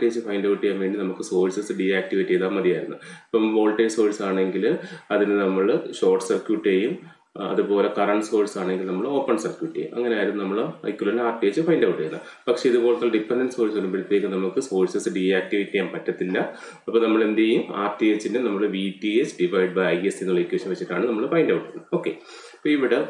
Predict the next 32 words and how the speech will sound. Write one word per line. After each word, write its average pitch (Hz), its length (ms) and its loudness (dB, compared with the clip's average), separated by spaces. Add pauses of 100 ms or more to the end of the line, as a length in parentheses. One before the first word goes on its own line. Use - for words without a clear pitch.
(180)
വി 120 340 0
ടി 123 60 4
H 113 160 2
find 92 280 2
out 92 140 2
ചെയ്യാൻ 87 180 2
പോവുകയാണ്. 85 400 -2 (340)
അപ്പോൾ - 120 -2
ഇവിടെ 117 280 4 (100)
ഈ 127 540 0
നോ-, 117 260 2
ഇതിന് 120 300 0
across 117 400 2
ഉള്ള 113 160 2 (340)
വോൾട്ടേജ് 110 680 2
തന്നെയാണ് 101 280 2
ഈ 120 140 2
node 90 260 2
എന്ന് 92 160 0
പറയുന്നത്. 117 360 0 (300)
ഓക്കെ, - 180 -2 (360)
നമുക്ക് 127 300 2
ഈ 127 140 2
വി 117 300 0
ടി 123 80 4
എച്ച് 117 160 2
ആണ് 113 200 4
find 98 320 2
out 101 140 2
ചെയ്യേണ്ടത്. 92 400 2
അതിന് 107 300 -2
നമ്മൾ 101 200 -2